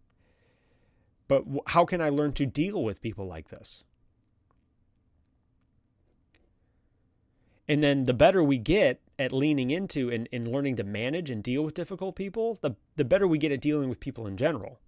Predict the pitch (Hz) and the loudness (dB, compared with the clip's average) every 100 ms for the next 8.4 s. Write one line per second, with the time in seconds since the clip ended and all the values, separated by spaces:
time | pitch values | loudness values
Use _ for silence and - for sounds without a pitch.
0 | _ _ _ _ 143 135 170 240 277 170 | _ _ _ _ -2 0 2 2 2 2
1 | 120 151 160 180 147 127 107 101 113 127 | 2 4 6 4 2 0 -4 -4 -4 -2
2 | 147 135 131 101 - 104 - 127 - 101 | -4 -4 -4 -6 -8 -8 -8 -8 -6 -8
3 | 98 139 147 - 123 104 147 135 127 123 | -6 -6 -8 -6 -6 -4 -2 0 -2 -2
4 | - - 175 170 131 107 90 _ _ _ | -4 -4 -2 -2 -4 -6 -8 _ _ _
5 | - 104 90 110 - _ _ _ _ _ | -10 -8 -8 -14 -20 _ _ _ _ _
6 | _ _ _ _ _ _ _ _ _ _ | _ _ _ _ _ _ _ _ _ _
7 | 139 156 202 190 147 147 143 135 123 - | 0 0 2 2 2 2 2 2 -2 -2
8 | 185 151 120 - | -4 -4 -8 -18